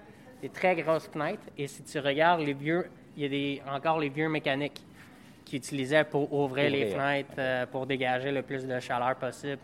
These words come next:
Speaker 1: quand ils opéraient, euh.
Speaker 2: C'est-à-dire que vous avez gardé le plus de choses d'origine.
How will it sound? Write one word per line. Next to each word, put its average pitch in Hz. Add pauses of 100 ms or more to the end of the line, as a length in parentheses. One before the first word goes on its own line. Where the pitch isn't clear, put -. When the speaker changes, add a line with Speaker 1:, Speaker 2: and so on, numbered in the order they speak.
Speaker 1:
quand 139
ils 123
opéraient, 120
euh. 110 (540)
Speaker 2:
C'est-à-dire 135
que 135
vous 127
avez 120
gardé 123
le 123
plus 139
de 123
choses 139
d'origine. 110